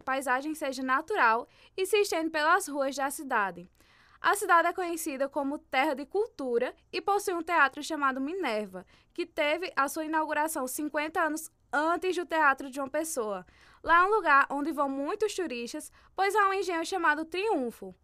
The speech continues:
E uma curiosidade é que lá na casa do coronel, dono desse engenho, existe um quarto que diz a lenda que se alguma mulher solteira entrar nele, ela vai ficar solteira pra sempre, nunca vai se casar.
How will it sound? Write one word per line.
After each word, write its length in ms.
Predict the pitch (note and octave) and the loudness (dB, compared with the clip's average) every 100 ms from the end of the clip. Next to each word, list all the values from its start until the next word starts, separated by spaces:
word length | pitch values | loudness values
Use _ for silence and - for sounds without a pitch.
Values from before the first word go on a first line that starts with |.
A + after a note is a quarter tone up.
| _ _ _ | _ _ _
E 80 | A4 | 4
uma 140 | G#4+ | 6
curiosidade 840 | G#4+ G4+ F4+ E4+ F4 C4+ B3 C#4 C4+ | 4 0 2 0 0 4 6 6 2
é 80 | |
que 120 | D4+ D#4 | -4 0
lá 180 | C#4 | 2
na 120 | E4+ G4 | 2 0
casa 260 | E4 C#4+ | 0 0
do 120 | C4 | -6
coronel, 580 | C#4 C4+ C4+ C#4 A3 G#3 | -6 -4 -2 -4 -2 -4
dono 260 | A3 A#3+ C4 | -2 -4 -2
desse 260 | D4 D4 | -4 -4
engenho, 460 | C4 G#3+ A3 A#3+ A3+ - | -6 -4 -4 -4 -8 -6
existe 360 | E4+ F4 E4+ | -2 -2 -2
um 80 | F#4+ | -6
quarto 480 | F#4+ C4 A3+ B3 E4 | 2 6 6 4 -6
que 160 | E4+ D#4 | -8 -6
diz 180 | D#4+ | -2
a 120 | D#4+ D4+ | 0 0
lenda 260 | C4 C4+ | -2 -6
que 160 | C#4 D#4 | -6 -6
se 120 | - | 2
alguma 300 | F#4 G4+ F#4+ | 2 4 0
mulher 540 | F4+ F4+ C#4+ A3 B3+ - - - _ | -2 -4 -2 -2 -2 -6 -20 -20 _
solteira 500 | - F4+ F4+ C#4 C4+ | -2 -2 0 -2 -2
entrar 300 | C#4 C#4 B3 | -4 -4 -2
nele, 260 | A#3+ C4+ | -2 0
ela 160 | C#4+ C#4 | 0 0
vai 160 | C#4 C#4 | 0 -2
ficar 200 | D4 C#4 | -4 -4
solteira 360 | D4+ C#4 B3+ | -4 -4 -6
pra 320 | B3+ C#4 C4+ | -4 2 2
sempre, 480 | G#4+ - D4 A#3 G#3+ | 2 -4 -4 -6 -6
nunca 320 | A#3 D4 A4 | -6 -6 -4
vai 160 | F#4+ D#4+ | -2 -2
se 100 | D#4+ | -2
casar. 420 | C#4 A#3+ G#3 E3 | -6 -6 -8 -12